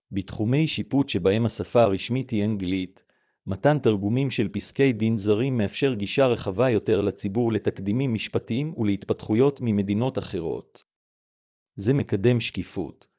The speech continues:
חינוך משפטי והרמוניזציה של עקרונות משפטיים.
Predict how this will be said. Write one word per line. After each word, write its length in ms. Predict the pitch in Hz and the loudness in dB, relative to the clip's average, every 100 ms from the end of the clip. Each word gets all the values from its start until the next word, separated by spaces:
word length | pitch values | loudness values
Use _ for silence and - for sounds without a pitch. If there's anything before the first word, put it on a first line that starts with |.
| _ _ | _ _
חינוך 420 | - 117 139 131 | -2 2 0 0
משפטי 520 | 104 - 104 - 151 | -4 -2 -4 0 2
והרמוניזציה 880 | 110 101 101 107 104 98 135 - 147 | 6 4 4 4 2 2 0 0 -2
של 220 | 143 120 | 0 -2
עקרונות 500 | 104 - 104 127 156 | 0 2 2 2 -2
משפטיים. 760 | 131 - - 104 101 90 62 | -4 -4 -4 -2 -2 -4 -8